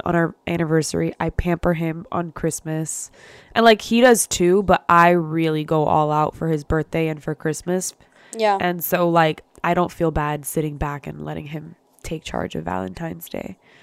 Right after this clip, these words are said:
Speaker 2: Yeah.
Speaker 1: Um, because I
Speaker 2: That's
Speaker 1: know
Speaker 2: okay.
Speaker 1: that, you know, it's, it's, e-, it, it's even. It e-, we all e-, we, it equals itself out, you know?
Speaker 2: Yeah,
Speaker 1: Um,
Speaker 2: exactly.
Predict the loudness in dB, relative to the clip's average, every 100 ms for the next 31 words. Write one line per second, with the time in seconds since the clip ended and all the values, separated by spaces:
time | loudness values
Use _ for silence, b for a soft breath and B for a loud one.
0 | b 4 6 6 2 -14 -18 _ -4 -2
1 | -2 2 4 4 2 -2 -4 -4 -6 -8
2 | -8 -12 -12 -12 -8 -6 -4 -2 -4 _
3 | 4 4 -2 -20 _ -6 -6 -6 -8 -8
4 | -8 -6 0 2 2 0 -8 -8 -6 0
5 | 0 0 -2 -4 -4 -2 -2 -2 -6 -8
6 | -12 _ 0 2 0 0 8 8 8 6
7 | 6 4 -2